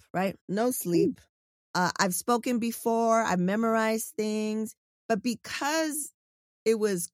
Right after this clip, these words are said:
Speaker 1: coming from organizing an event, also speaking at an event, to, to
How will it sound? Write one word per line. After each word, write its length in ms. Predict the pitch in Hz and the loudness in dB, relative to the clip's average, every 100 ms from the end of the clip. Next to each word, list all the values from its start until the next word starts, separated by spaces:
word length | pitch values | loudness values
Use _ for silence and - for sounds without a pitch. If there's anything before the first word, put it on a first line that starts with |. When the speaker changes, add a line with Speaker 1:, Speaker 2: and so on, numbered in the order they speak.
| _ | _
Speaker 1:
coming 320 | - 220 226 196 | 0 0 0 -2
from 240 | 202 190 | -4 -2
organizing 580 | 190 220 214 208 190 196 | -2 -2 0 -2 -2 -4
an 80 | 185 | -2
event, 360 | 190 190 170 - | -2 -2 -6 -4
also 260 | 190 180 160 | -4 -2 -4
speaking 420 | - 214 190 196 | -4 -8 -8 -4
at 120 | 196 | -2
an 100 | 185 | -2
event, 280 | 175 185 175 - _ - | -2 -2 -4 -10 _ -8
to, 220 | 196 190 - _ - | -4 -4 -6 _ -2
to 300 | 190 170 | 0 0